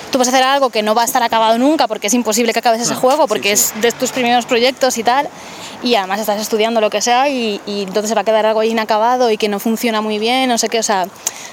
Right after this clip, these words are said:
Speaker 1: siempre ves muchos problemas y es una pena, pero en este caso
Speaker 2: Pues
Speaker 1: era
Speaker 2: con Pixel
Speaker 1: diferente.
Speaker 2: Voice no,
Speaker 1: Sí.
Speaker 2: y es lo que me impactó, en plan, eso es
Speaker 1: Sí,
Speaker 2: el
Speaker 1: sí.
Speaker 2: futuro
Speaker 1: Ya.
Speaker 2: de la enseñanza de videojuegos.
Speaker 1: Ujú.
Speaker 2: Que a lo mejor está pasando en más sitios, me da la
Speaker 1: Claro.
Speaker 2: sensación de que en otros países,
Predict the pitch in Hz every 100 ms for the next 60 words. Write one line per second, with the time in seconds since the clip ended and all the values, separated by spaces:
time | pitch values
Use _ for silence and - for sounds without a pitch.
0 | - 247 233 262 254 262 277 269 208 196
1 | 196 - - - - - 233 214 202 208
2 | 190 202 185 - 220 202 185 - 202 202
3 | 226 208 180 214 214 - 202 - - 151
4 | 175 - 135 143 151 135 147 139 139 139
5 | 131 123 117 - 151 139 135 139 175 180
6 | 233 - 185 160 170 233 - 220 202 -
7 | - 135 135 151 143 139 127 139 143 151
8 | 135 127 - 135 120 - 240 233 226 -
9 | - - - - 143 123 147 147 165 151
10 | 151 131 123 120 - 156 131 160 - -
11 | - - - 127 208 202 131 143 139 135
12 | 123 120 139 135 135 127 131 170 -